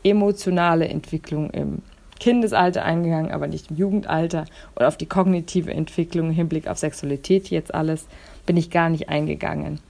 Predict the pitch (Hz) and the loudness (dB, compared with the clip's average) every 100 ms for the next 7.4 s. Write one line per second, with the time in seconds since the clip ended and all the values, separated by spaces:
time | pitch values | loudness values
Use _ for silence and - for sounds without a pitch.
0 | - 170 208 226 214 190 185 185 185 180 | 0 4 6 4 4 2 4 4 4 0
1 | - 190 185 180 180 - - 185 180 170 | 2 2 4 2 0 -16 -2 2 2 0
2 | 180 170 180 165 170 - 170 165 170 175 | -4 -2 -4 -4 -6 -4 -2 0 0 0
3 | 170 165 160 160 151 151 156 240 233 208 | -2 -2 0 0 0 0 0 0 0 0
4 | 190 190 170 170 180 190 - 185 - 165 | 0 0 -4 -4 -6 -6 -6 -8 -6 -4
5 | 156 151 - 170 277 294 311 - - - | -2 -4 -6 -2 4 4 2 -10 -20 -4
6 | - 180 185 160 160 156 156 - 151 143 | 2 2 2 0 0 -2 -2 -4 -6 -6
7 | - 175 226 - | -4 -2 -2 -2